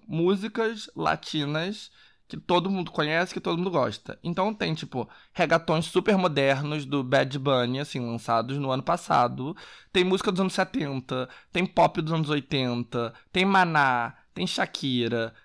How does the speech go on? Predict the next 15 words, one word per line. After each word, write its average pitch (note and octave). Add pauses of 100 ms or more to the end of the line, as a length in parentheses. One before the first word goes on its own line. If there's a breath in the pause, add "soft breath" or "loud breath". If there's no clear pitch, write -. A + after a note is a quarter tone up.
(100)
tem F3+ (160)
Roberto E3+
Carlos. A#2 (360 soft breath)
Então, A3
assim, D#3+ (240)
é F3+
uma A3+
mescla F3
de E3+
tudo. C#3+ (420 soft breath)
Então F#3
as G3+
playlists F#3+
são B2+ (420)
Essenciales, G#3